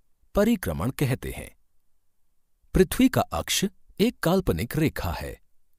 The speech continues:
जो इसके कक्षीय सतह से साढ़े छियासठ डिग्री का कोण बनाती है।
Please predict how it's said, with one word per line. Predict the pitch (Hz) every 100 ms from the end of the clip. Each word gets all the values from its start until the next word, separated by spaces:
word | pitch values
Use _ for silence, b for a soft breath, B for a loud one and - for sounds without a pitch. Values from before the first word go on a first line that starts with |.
| 175
जो | 247
इसके | 233 - 180
कक्षीय | 92 - - 131 113
सतह | 82 - 98 175
से | - - - b b b -
साढ़े | - 190 196 160 220
छियासठ | - 104 101 120 170 - 87
डिग्री | 101 117 165
का | 131 90
कोण | - 78 127
बनाती | 156 160 76 -
है। | - -